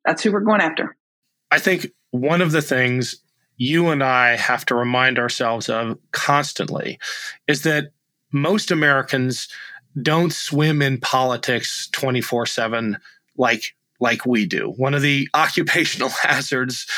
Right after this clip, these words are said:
Speaker 2: of, of hosting a show like this, I'm sure you suffer from it as well, is,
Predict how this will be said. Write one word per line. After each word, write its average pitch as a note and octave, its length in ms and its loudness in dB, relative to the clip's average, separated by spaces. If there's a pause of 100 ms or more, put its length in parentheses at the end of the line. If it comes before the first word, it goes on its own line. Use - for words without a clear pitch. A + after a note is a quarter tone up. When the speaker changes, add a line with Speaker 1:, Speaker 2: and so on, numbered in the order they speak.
(260)
Speaker 2:
of, C3 360 0 (140)
of A#2+ 160 -2
hosting C#3 400 -2
a C3 60 0
show C3 300 0
like B2+ 240 -2
this, E3 460 -2
I'm A#2+ 160 2
sure C#3 300 0
you C3+ 140 0
suffer B2+ 420 -2
from B2+ 280 -2
it B2 180 -4
as A#2+ 180 -2
well, D3 460 0 (460)
is, C#3 560 0